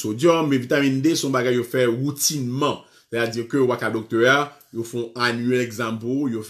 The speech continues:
tcheke vitamin D. Oke, ah way. Lila Sylvan, yo welcome Magdala, Magdala. Beni salye, chète alive, okey, anyen more question. I an gonnan start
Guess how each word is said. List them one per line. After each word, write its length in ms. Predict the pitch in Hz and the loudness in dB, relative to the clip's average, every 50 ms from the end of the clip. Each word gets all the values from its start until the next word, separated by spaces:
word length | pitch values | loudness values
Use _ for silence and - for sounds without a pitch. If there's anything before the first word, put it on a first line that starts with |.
| 113 110 | -10 -10
tcheke 280 | 104 - 120 113 120 120 | -8 -8 -6 -4 -4 -4
vitamin 300 | 117 113 104 98 95 90 | -2 -4 -4 -4 -4 -4
D. 100 | 87 85 - - - _ _ _ _ _ _ - - 110 | -6 -6 -8 -12 -18 _ _ _ _ _ _ -18 -12 -12
Oke, 260 | 110 - 165 170 220 240 - - _ _ _ _ _ - - - _ _ - | -4 0 2 2 2 0 -4 -12 _ _ _ _ _ -20 -20 -20 _ _ -4
ah 120 | 117 110 107 | -2 -2 0
way. 220 | 98 90 87 87 - _ _ _ _ - - - _ | -2 -2 -6 -8 -14 _ _ _ _ -20 -20 -14 _
Lila 260 | 113 127 135 151 151 147 | 0 2 4 4 4 2
Sylvan, 420 | - - 156 151 143 170 165 156 | 0 -4 -6 -4 -2 -2 0 0
yo 120 | 143 139 | 0 0
welcome 320 | 135 127 123 - 120 101 101 | -2 -2 -2 -4 -8 -10 -8
Magdala, 1000 | 101 104 110 131 165 170 156 143 135 131 160 151 156 156 156 156 151 147 135 131 120 117 113 139 - _ _ _ _ _ | -10 -8 -2 0 0 0 0 0 -2 -2 0 0 2 2 2 2 2 2 0 -4 -8 -12 -14 -16 -18 _ _ _ _ _
Magdala. 600 | 110 110 123 143 147 143 135 147 143 143 143 135 | -10 -4 0 0 0 0 2 0 2 2 2 2
Beni 420 | 131 131 139 139 139 143 139 135 123 | 2 0 -2 -2 0 0 -2 -2 -2
salye, 280 | - 131 123 123 131 | -2 -2 -2 0 -2
chète 160 | 127 135 117 | -2 -2 -4
alive, 400 | 113 113 107 98 95 90 - - - _ _ _ _ _ _ _ _ _ - - _ _ _ _ _ _ _ _ _ _ | -2 -2 -4 -4 -6 -10 -14 -16 -20 _ _ _ _ _ _ _ _ _ -20 -20 _ _ _ _ _ _ _ _ _ _
okey, 600 | - 147 143 143 - - 180 170 143 110 92 - - _ _ _ _ _ _ - | 4 4 4 4 2 4 4 4 4 4 0 -4 -14 _ _ _ _ _ _ -10
anyen 1000 | 127 135 143 139 135 120 107 98 92 _ _ _ _ _ _ - 139 160 175 175 | -6 -6 -2 -2 -2 -2 -2 -6 -10 _ _ _ _ _ _ -4 -2 0 2 2
more 140 | 170 - | 2 2
question. 380 | - 180 175 170 - 196 190 175 | 4 2 2 2 2 -2 -2 -2
I 40 | 147 | 0
an 60 | 135 | 0
gonnan 1800 | 139 139 139 135 - 156 131 135 147 147 147 156 160 165 165 170 165 - _ _ _ _ - _ _ 113 120 131 131 131 131 131 131 131 131 | 0 0 0 0 -2 -4 -2 0 0 0 2 2 2 2 0 -2 -6 -12 _ _ _ _ -20 _ _ -2 0 2 2 2 2 2 2 0 0
start 300 | - - - 147 139 131 | -2 -2 0 0 0 0